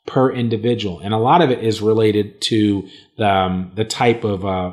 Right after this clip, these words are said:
a person that they're bringing on board. Maybe it's a very difficult, uh, individual from, uh, you know, maybe a clean room mechanical engineer or some discipline,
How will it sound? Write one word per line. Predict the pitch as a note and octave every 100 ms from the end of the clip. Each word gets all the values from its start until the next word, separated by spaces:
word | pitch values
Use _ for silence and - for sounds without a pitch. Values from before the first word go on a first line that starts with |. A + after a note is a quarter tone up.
| -
a | F#2+
person | - A2+ G#2+ A2 F#2+
that | F#2
they're | G#2
bringing | F#2 G2+ G2 F#2
on | F2+ F2
board. | F#2+ G2 F2
Maybe | G2 G2+
it's | F#2
a | F#2+
very | G2 G2 F2+
difficult, | - G2+ G2 - G#2 F#2 - - - - -
uh, | F#2+ F#2 F2+ F2
individual | A2+ G#2 F#2 G2+ F#2 F#2+ F2+
from, | - G2+ F#2 F2+ F2
uh, | F2 F2+
you | G#2
know, | F#2 F2
maybe | F#2 G2 F#2+
a | F2+
clean | - A#2+ A2 G2+
room | G2+
mechanical | F#2+ - G2 F#2+ G2 F#2
engineer | F2+ F#2 F#2 F#2
or | F2
some | - C3 A#2
discipline, | A2+ - A#2 - F#2 F2+